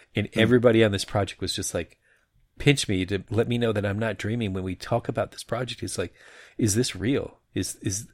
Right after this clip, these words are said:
Speaker 1: you know, are
Speaker 2: Yeah.
Speaker 1: we really doing this project? Because this is an amazing project. And the people that we are gonna work with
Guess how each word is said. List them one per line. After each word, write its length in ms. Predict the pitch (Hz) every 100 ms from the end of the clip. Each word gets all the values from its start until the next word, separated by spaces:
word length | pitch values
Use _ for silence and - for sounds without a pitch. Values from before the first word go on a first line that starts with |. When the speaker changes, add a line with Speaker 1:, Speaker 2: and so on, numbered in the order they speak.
| -
Speaker 1:
you 100 | 107
know, 100 | 101
are 160 | 104
Speaker 2:
Yeah. 60 | 110
Speaker 1:
we 120 | 123
really 300 | 107 120 123
doing 260 | 110 127 123
this 120 | 101
project? 440 | - 120 123 110 -
Because 280 | 95 95 -
this 200 | 113 117
is 120 | 107
an 80 | 107
amazing 420 | 104 120 110 101
project. 540 | 117 123 - - - _ - - - -
And 100 | 110
the 60 |
people 300 | - 135 135
that 140 | 123 117
we 120 | 113
are 100 | 104
gonna 220 | 113 104
work 260 | 98 127
with 140 | -